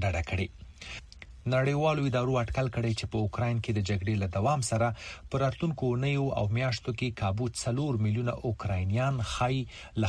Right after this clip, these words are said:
خپل هیواد څخه ووځي. په پاکستان کې میشت ګڼ شمیر اوکرایني او ځینې روسي وګړو په اسلام آباد کې په اوکراین د روسیې د پوځي یرغل پر ضد او د امن په حق کې احتجاجي مظاهره کړې. په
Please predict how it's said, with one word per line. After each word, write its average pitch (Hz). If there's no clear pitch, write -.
خپل 117
هیواد 90
څخه -
ووځي. 95
په 131
پاکستان 151
کې -
میشت 151
ګڼ 139
شمیر 135
اوکرایني 117
او 113
ځینې 120
روسي 107
وګړو 123
په 101
اسلام 95
آباد 110
کې 117
په -
اوکراین 117
د 98
روسیې 127
د 104
پوځي 101
یرغل 113
پر 92
ضد 139
او 113
د -
امن 120
په 92
حق 101
کې -
احتجاجي 98
مظاهره 90
کړې. 101
په 131